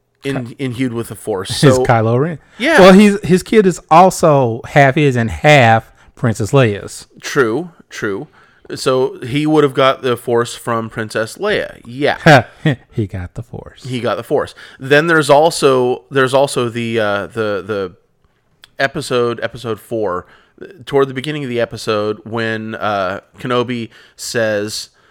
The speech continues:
Speaker 1: uh, "The Force penetrates everything. It binds the universe. It's, it's in everything. All the rocks, all the trees,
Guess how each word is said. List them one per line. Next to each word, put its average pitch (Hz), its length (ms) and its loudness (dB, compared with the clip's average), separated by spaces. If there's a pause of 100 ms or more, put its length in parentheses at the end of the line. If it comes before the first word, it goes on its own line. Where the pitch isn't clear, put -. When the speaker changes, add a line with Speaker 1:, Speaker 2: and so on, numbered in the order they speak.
(240)
Speaker 1:
uh, 101 420 -4
"The 127 160 -6
Force 127 320 -4
penetrates 117 720 -6
everything. 113 520 -8
It 101 160 -14
binds 110 400 -6
the 107 80 -12
universe. 113 680 -8
It's, 117 280 -10
it's 131 220 -8
in 127 320 -6
everything. 110 680 -6
All 113 300 -2
the 110 100 -12
rocks, 110 400 -4
all 110 80 -8
the 104 80 -10
trees, 110 580 -12